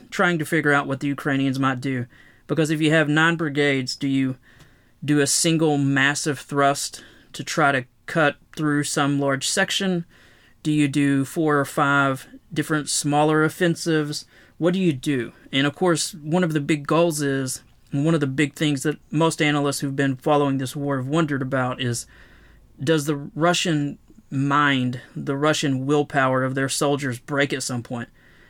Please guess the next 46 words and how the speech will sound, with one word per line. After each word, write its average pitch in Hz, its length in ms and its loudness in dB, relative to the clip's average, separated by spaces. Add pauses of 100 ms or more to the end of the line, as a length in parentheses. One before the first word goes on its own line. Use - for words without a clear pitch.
(120)
If 131 140 -4
you 131 80 0
punch 156 300 0
them 143 120 2
in 139 80 4
a 135 80 2
bunch 135 240 0
of 143 80 -2
different 131 260 -2
places, 147 460 0
do 143 100 -4
they 123 140 -6
panic? 160 580 -2
Do 135 120 -4
they 123 180 -4
start 135 340 -4
giving 139 300 0
up? 147 300 0
Do 135 100 -2
they 127 140 -2
run? 151 520 0 (960)
Do 143 100 2
you 131 280 -2 (140)
just - 320 -2
hit 175 160 2
one 156 180 2
place, 151 320 2
cut 147 240 0
off 139 200 4
a 160 80 0
bunch 143 280 2
of 143 160 2
them? 135 200 -2 (440)
So 139 300 0 (600)
I 147 60 0
would 147 160 2
love 156 260 4
to 165 80 2
know 147 460 2 (220)
what 147 200 2
Ukraine's 139 520 -2
thinking 139 420 0
and 139 220 -10
planning. 135 400 0 (200)
Of - 80 -20
course, - 380 -4